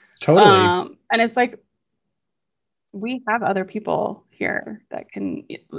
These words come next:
Speaker 2: and you're gonna get a faster answer probably too,
Speaker 1: Yep.
Speaker 2: right?
Speaker 1: Yep.
Speaker 2: Um, and they know your stuff because they've been in it. I can go find the answer,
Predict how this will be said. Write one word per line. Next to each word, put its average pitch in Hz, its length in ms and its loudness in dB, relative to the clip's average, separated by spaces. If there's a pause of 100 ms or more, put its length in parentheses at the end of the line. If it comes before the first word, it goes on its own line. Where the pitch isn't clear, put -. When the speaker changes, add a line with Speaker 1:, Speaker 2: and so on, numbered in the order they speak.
Speaker 2:
and 208 100 4
you're 202 80 6
gonna 233 220 2
get 220 120 2
a 196 40 0
faster 175 420 -8
answer - 520 -6
probably - 520 -6
too, 208 200 -4
Speaker 1:
Yep. 220 520 -4 (140)
Speaker 2:
right? 226 520 0 (400)
Speaker 1:
Yep. 135 360 0
Speaker 2:
Um, 190 520 4 (120)
and 233 80 4
they 277 100 6
know 285 140 8
your 269 140 2
stuff - 520 2
because 190 260 -6
they've 196 260 -2
been 185 180 0
in 196 120 2
it. 123 200 -2 (140)
I 202 100 0
can 226 100 -4
go 160 140 -6
find 180 440 -4
the - 180 -10
answer, - 580 -12